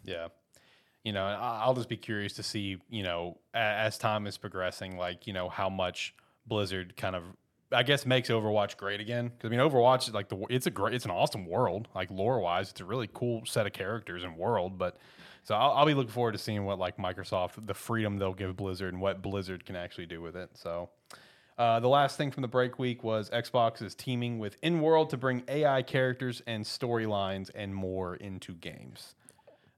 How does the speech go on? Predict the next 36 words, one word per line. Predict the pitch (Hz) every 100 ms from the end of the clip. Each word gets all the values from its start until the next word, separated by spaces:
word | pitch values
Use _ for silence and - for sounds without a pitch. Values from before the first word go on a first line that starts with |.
| -
The |
A | 90 113
I | 123 123 120
story | - 110 113
continues. | 120 98 80 - -
<laughs> | - - - 139 175 - - _ _ _ _ _ _ _ -
So | 87 87 87
that | 98 107
is, | 107 95
uh, | 101 92 92
that's | 104
gonna, | - 117 98
I | 113
mean, | 135 135 -
it, | - 135 135
I | 117
could, | 123 120 - _
you | -
know, | 131
I | 147
get | 131 127 127
that | 127 113
it's | -
gonna | 117
help | 101 113 107 -
speed | - - 117 101
up, | 101 104
like, | 98 95
game | 87 95
development | 98 98 101 104
and | 101
stuff | 110 107
where | 98
you | 98
have, | 104
like, | 95